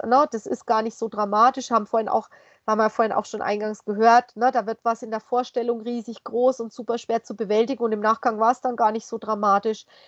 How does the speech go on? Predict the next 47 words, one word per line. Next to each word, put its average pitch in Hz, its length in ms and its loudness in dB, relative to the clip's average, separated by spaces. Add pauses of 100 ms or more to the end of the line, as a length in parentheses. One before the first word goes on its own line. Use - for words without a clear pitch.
(120)
Das 339 200 -2
kann 311 160 -2
ich 294 100 -6
mir 277 120 -2
zum 262 180 -6
Beispiel 247 340 2
merken 233 320 0
fürs 233 240 -6
nächste 220 420 -4
Mal. 185 400 -6
„Mensch, 233 220 -2
jetzt - 140 -8
lasse 247 160 4
ich 262 60 2
erst 240 180 -2
mal 220 80 0
auf 214 80 -6
mich 220 160 -12
zukommen, 233 580 2 (400)
vielleicht 233 340 2
wird's 262 240 2
gar 202 180 -4
nicht 208 160 -12
so 208 300 -4
dramatisch.“ 208 540 0
Und 226 200 -8
ich - 180 -16 (320)
kann 285 200 0
ja 277 100 2
gleichzeitig 240 580 -4
so 240 100 -10
ein 220 60 -14
bisschen, 247 600 -4 (340)
ähm, 233 360 0
ja 214 120 0
auch 208 120 -2
noch 233 160 -6
mal 220 100 -4
meine 208 540 -4
Strategien 254 840 -4
ins 233 360 2
Gedächtnis 226 540 -4
rufen, 226 280 -8
was 220 180 -2
ich 226 120 -14
bisher 226 340 -2
schon 220 340 -2